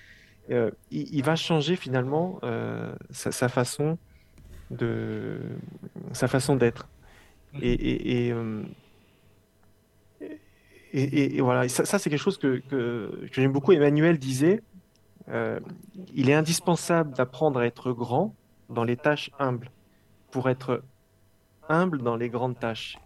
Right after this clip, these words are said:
Speaker 2: Ah.
Speaker 1: Et, et, et, et ça, c'est, c'est deux des phrases que, que, qui, qui, qui m'ont le plus marqué chez Emmanuel. Alors, euh, ça, c'est personnel, hein, parce qu'il a écrit, euh,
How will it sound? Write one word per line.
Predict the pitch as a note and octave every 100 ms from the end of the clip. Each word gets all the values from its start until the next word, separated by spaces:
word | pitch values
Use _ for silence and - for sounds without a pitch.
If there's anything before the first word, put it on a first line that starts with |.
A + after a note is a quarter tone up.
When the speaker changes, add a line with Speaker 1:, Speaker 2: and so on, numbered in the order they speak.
| _ _ - - -
Speaker 2:
Ah. | D3+ E3 - _ _ _ _ _ _ _ _ -
Speaker 1:
Et, | B2+ C#3
et, | B2+ C3 D3
et, | C#3+ -
et | C3+
ça, | G#3
c'est, | G#3 C3 -
c'est | - C#3
deux | C#3+
des | F3+ C#3
phrases | - F3
que, | - B2+ C3
que, | - B2+ B2 A#2 - _ _ _
qui, | - -
qui, | - -
qui | -
m'ont | C3 B2+
le |
plus | A#2 F#3 -
marqué | D3 B2 C#3+ D3+ -
chez | -
Emmanuel. | A#2+ A#2+ A#2 B2+ D3 A#2 - - -
Alors, | A2 A#2
euh, | B2 - - _ _ _ _
ça, | - D3
c'est | C3+
personnel, | C3 C#3 D3+ D#3 D#3+
hein, | B2
parce | A#2+ -
qu'il | B2 A#2+
a |
écrit, | B2 - D3 E3+
euh, | C#3+